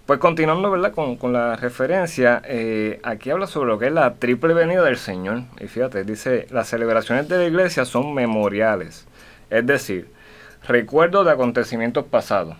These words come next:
¿verdad? Que entonces recordamos el pueblo judío, todo ese evento del Antiguo Testamento, ¿verdad? Eh, promesa de realidades futuras, eh, que en aquel tiempo, pues, era la promesa de que viniera el Mesías,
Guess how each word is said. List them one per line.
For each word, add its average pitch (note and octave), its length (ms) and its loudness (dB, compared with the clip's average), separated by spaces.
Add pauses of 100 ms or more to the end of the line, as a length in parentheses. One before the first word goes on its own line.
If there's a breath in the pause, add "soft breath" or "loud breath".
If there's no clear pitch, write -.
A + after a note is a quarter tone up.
¿verdad? A2+ 200 -8
Que - 60 -8
entonces G#2+ 340 -4
recordamos G#2+ 540 -2
el G#2 40 -8
pueblo G#2 300 -8
judío, C3+ 720 -4
todo G#2 220 -6
ese G#2+ 160 -8
evento G2+ 180 -4
del G#2 40 -4
Antiguo G2+ 260 -6
Testamento, A2 580 -6
¿verdad? G#2+ 220 -8 (480 loud breath)
Eh, A#2 440 0 (140)
promesa C#3 640 2
de E3 120 2
realidades B2+ 560 2
futuras, D#3+ 800 0 (480 soft breath)
eh, A2 540 -2 (340)
que A#2+ 120 -4
en A2+ 80 0
aquel A#2+ 260 0
tiempo, D3 320 -2
pues, B2+ 160 4
era A#2+ 160 4
la C3 140 0
promesa A2+ 420 0
de A#2 100 -2
que G#2 140 -2
viniera G2+ 240 0
el A2 60 -2
Mesías, C#3+ 720 -4